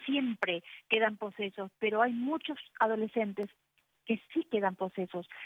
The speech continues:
Yo he dialogado con, con ciertos sacerdotes exorcistas muy serios, Pepe, que me han contado que adolescentes de dieciséis y trece años han quedado posesos por escuchar música que ellos no saben ni lo que están repitiendo, ¿comprendés?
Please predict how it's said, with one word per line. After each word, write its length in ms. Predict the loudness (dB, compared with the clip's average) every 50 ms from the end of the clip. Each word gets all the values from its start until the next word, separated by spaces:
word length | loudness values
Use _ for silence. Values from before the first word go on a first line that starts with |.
| -14 -14 -16 -16 -4
Yo 120 | 2 4 4
he 80 | 4
dialogado 600 | 6 4 4 4 4 4 6 6 6 6 4 0 -2
con, 300 | -4 -8 -10 -10 -12 -16
con 480 | _ -14 -14 -12 -14 -16 -16 -18 -16 -6 -2
ciertos 280 | -2 -2 -2 -2 -6
sacerdotes 520 | -6 -6 -4 -2 -2 -2 -2 -2 -4 -6 -6
exorcistas 720 | -8 -8 -8 -6 -8 -4 -2 -2 -2 0 2 0 0 0
muy 360 | -2 -2 0 2 0 0 -2 -2 -2
serios, 320 | -2 -2 -2 -2 -4 -6 -6
Pepe, 260 | -6 -6 -4 -4 -4
que 120 | -4 -4 -2
me 120 | 0 0
han 120 | 0 0
contado 540 | 0 -2 0 2 6 6 6 6 6 2 -2 -4 -8 -18 -16 -8 -2
que 80 | 0 2
adolescentes 640 | 2 4 4 2 2 2 2 0 2 2 0 -2 0
de 120 | 0 0
dieciséis 600 | 2 0 0 -2 -4 -6 0 2 4 4 2 0 -6 _ -12
y 80 | -8
trece 400 | -2 -2 0 0 0 0 2 4
años 320 | 4 4 2 0 -4 -8 -8 -6
han 120 | -8 -6
quedado 360 | -6 -2 2 4 4 4 2 0
posesos 520 | -4 -6 -4 -4 -4 -4 -4 -4 -6 -6 -8 -14 -14 -14 -16 -12 _ 0
por 140 | 0 0
escuchar 680 | 0 -2 -6 -6 -8 -8 -4 0 2 4 4 4 4 0 _
música 720 | -4 -2 0 0 0 0 -2 -6 -4 0 2 2 2 0 -2 _ _ _ -20 -10 -2
que 140 | 0 0 2
ellos 240 | 2 0 -4 -6 -4
no 140 | -4 -4 -2 0
saben 360 | 2 2 2 2 2 -2 -2 -2
ni 120 | -2 0
lo 120 | 0 0
que 100 | 0 -2
están 320 | -6 -4 -4 -4 -4 -4 -10 _ -10 -4
repitiendo, 720 | 0 0 0 -2 -4 -6 -2 2 2 2 2 0 -4 -4 -4
¿comprendés? 540 | -4 -6 -6 -6 -8 -4 0 2 2 2